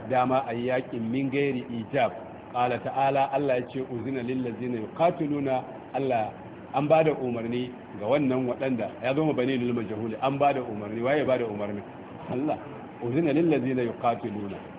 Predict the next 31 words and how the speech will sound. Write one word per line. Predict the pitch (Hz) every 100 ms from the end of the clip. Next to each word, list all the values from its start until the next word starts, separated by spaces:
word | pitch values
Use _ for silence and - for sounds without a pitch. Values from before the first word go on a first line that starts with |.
| -
an | 139 165
ba | 190
da | 175
umarni | 151 135 123 120 127
ga | 113
wanda | 135 190 147 - -
ake | 160 - 135
yaƙar | 120 117 165 170 -
su, | 123 - - - -
"bi | 127
annahum | 143 170 143 120 120 110
zulimu," | 165 151 107 98 - - - -
da | 113
cewa | 185 151 143
tabbas | 214 208 190 -
an | 208 196
zalunce | 160 120 110 104 120
su, | 107 - - - - - -
"wa | 110
inna | 131 131 120
Allaha | 113 120 117 110
ala | 110 110
nasrihim | 110 120 107 101 104
laqadir," | 98 - 101 143 117 - - - 107
amma | 104 107 117
Allah | 147 147 120
game | 113 127
da | 117 98 - - -
wato | 107 107 117 104 107 107
ba | 131
su | 135